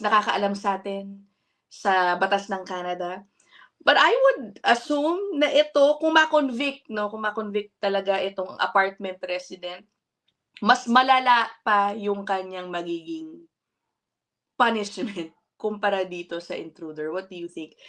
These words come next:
Kasi kay intruder, breaking and entering, tsaka possession pa lang eh. Wala pa siyang nagagawang pananakit, no, kay resident. Um, wala pa yatang nabanggit dito kung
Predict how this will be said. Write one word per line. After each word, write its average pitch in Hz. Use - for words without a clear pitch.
Kasi 277
kay 220
intruder, 240
breaking 170
and 165
entering, 196
tsaka -
possession 190
pa 269
lang 330
eh. 196
Wala 233
pa 240
siyang 247
nagagawang 240
pananakit, 269
no, 262
kay 208
resident. 262
Um, 220
wala 254
pa 262
yatang 240
nabanggit 233
dito 262
kung 214